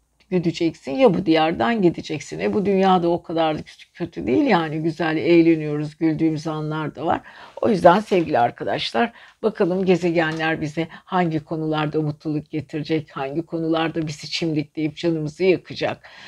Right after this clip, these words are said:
E, biliyorsunuz sevgili aslanlar, Mars sizin evinizde ve aynı zamanda Venüs'le birlikte. Venüs zaten güzellik, böyle sanat, aşk gezegeni. E, Mars da coşku,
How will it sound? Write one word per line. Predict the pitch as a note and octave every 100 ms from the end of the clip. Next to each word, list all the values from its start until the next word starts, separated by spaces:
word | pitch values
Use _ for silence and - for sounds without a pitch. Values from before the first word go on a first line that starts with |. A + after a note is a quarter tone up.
| - - - -
E, | G3 G3+ G3+ G#3
biliyorsunuz | C4 D4+ C4 C4 B3+
sevgili | - A#3 A3+ A#3
aslanlar, | A3+ A3+ A3+ A3+ A#3+ C4+
Mars | B3 A3 B3
sizin | - A#3 G#3+ C4+ D4 -
evinizde | G#3+ G#3+ G#3+ G3+ F#3 F#3 D3+ F#3+ - _ - -
ve | F3+
aynı | - F#3 A#3 G#3+
zamanda | F#3+ E3+ F3 G#3 F#3+
Venüs'le | G3+ E3+ -
birlikte. | D3+ D3+ D3 D3+ G#3 G#3
Venüs | G3 E3 -
zaten | D3+ D3+ D3+ D3
güzellik, | D3 - C#3+ A2+ C#3+ -
böyle | D3 D3+
sanat, | - D#3 D3 D3+ - -
aşk | E3 D#3 - -
gezegeni. | D3+ B2+ C3+ C#3+ C3+ G#3+ A3 - - -
E, | F#3
Mars | F#3 F3+ -
da | D#3+
coşku, | E3 F3 - - - D3 F3